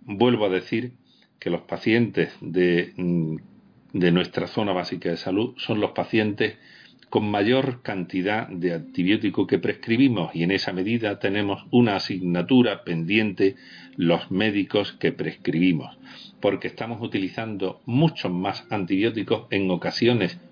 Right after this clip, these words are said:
multiplicado por dos, que lo pueden estar haciendo en cualquiera de las treinta y nueve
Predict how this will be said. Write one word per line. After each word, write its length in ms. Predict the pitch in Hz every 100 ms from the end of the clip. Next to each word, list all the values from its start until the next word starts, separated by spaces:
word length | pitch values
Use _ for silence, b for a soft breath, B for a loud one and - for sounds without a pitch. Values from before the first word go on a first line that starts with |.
| -
multiplicado 1080 | 117 117 92 113 90 95 85 113 110 92 -
por 220 | 78 80
dos, 260 | 113 120 - B B B _
que 80 | 117
lo 140 | 110
pueden 320 | 123 131 135 107
estar 280 | - 113
haciendo 600 | 107 - 117 117 113 123 123 B B -
en 200 | 107 90
cualquiera 760 | 95 87 - 131 139 156 - _ -
de 160 | 101
las 180 | 95 -
treinta 400 | - 98 92 95
y 40 | 95
nueve 440 | 117 120 123